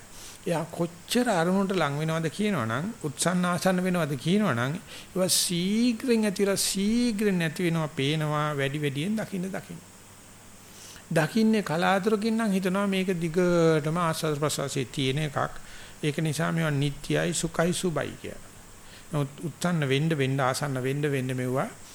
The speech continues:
ඉසුඹුලන්න චිත්තක්ෂණයක්වත් ඉඳ නොතබා ශීඝ්‍රයෙන් වෙනස් වෙනවා වගේ හරියට ටී වී ස්ක්‍රීන් එක, black and white ටී වී ස්ක්‍රීන් එක ප්‍රෝග්‍රෑම් එකක් යන්නේ නැති වෙලාවේ වැටෙන තිත් වැටෙනවා වගේ.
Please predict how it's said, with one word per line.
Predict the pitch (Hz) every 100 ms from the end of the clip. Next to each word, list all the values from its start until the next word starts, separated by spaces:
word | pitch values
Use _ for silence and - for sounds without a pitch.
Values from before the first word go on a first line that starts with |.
| - -
ඉසුඹුලන්න | 165 143 185 185 196 185 175 180
චිත්තක්ෂණයක්වත් | 180 175 165 - 165 - 165 156 - 156 147
ඉඳ | 143 139
නොතබා | 127 131 185 123 131
ශීඝ්‍රයෙන් | - - 165 175 185 180 165 175 147
වෙනස් | 139 147 -
වෙනවා | 175 180 135
වගේ | 113 123 151
හරියට | 110 135 156 156 - 117 - - - - -
ටී | - 160 165
වී | 175
ස්ක්‍රීන් | 170 - 156 139
එක, | 131 -
black | 113 127 -
and | 151 156
white | 156 147
ටී | - 139
වී | 160
ස්ක්‍රීන් | 160 - 180 170
එක | 151 117 110 107 - - - -
ප්‍රෝග්‍රෑම් | - 147 151 170 170
එකක් | 170 165 165
යන්නේ | 147 156
නැති | 165 160
වෙලාවේ | 165 185
වැටෙන | 160 151 185
තිත් | - 170 -
වැටෙනවා | 147 120 107 95
වගේ. | 92 -